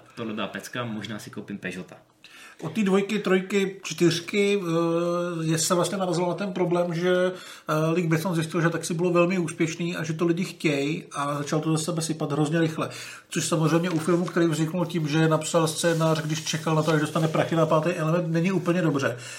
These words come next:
Speaker 2: Ten základ tam nebyl asi tak veliký a tak zajímavý, aby to mohlo opravdu utáhnout čtyři dobrý filmy.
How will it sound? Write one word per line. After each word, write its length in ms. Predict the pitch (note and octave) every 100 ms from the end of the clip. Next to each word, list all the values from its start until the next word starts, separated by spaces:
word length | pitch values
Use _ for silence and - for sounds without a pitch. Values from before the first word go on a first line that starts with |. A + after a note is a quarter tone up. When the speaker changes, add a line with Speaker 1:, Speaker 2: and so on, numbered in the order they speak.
| - - _
Speaker 2:
Ten 160 | - C#3+
základ 320 | C#3 - D3
tam 140 | E3+
nebyl 260 | E3 D#3+ F3+
asi 260 | - - F3
tak 180 | E3 D#3
veliký 640 | D3+ D#3 D3+ D#3 E3+ E3+
a 40 | E3+
tak 180 | E3+
zajímavý, 480 | D3+ E3 D3+ D3+ D#3
aby 160 | D#3+ D#3
to 300 | D#3 F3 F3+
mohlo 260 | E3 D3+ D#3
opravdu 260 | D#3 D#3 D#3
utáhnout 340 | D#3+ D#3 D3+
čtyři 200 | - E3
dobrý 320 | D#3+ D3 D#3
filmy. 400 | D#3 D#3+ C3+ A#2